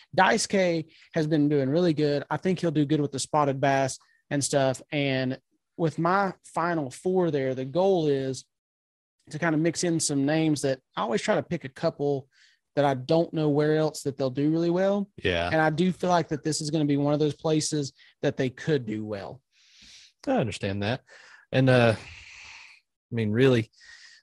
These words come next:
Speaker 2: looking at it now, I'm just trying to figure out what exactly my game plan needs to be on this. I know I'm kind of the, the newcomer or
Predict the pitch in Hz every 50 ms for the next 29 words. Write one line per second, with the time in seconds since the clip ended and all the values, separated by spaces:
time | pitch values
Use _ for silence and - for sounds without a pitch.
0 | _ - 123 127 - 135 123 120 117 113 110 117 117 117 120 117 113 110 104 104
1 | 104 110 104 - - 120 110 107 101 95 - 117 113 104 107 107 104 101 - -
2 | _ _ _ _ _ _ _ _ _ _ _ _ _ _ - 113 113 117 113 110
3 | 101 104 104 104 101 98 - - 104 95 95 98 98 98 95 98 95 92 90 85
4 | 87 95 92 92 92 92 87 - - 95 92 98 95 92 90 92 92 92 92 -
5 | - 104 98 98 95 95 92 92 95 185 - 104 98 95 92 95 92 90 87 -
6 | - _ _ _ _ _ _ _ - 101 98 95 95 101 104 101 95 - - 98
7 | 92 92 92 95 92 - - _ _ _ - - 95 90 90 90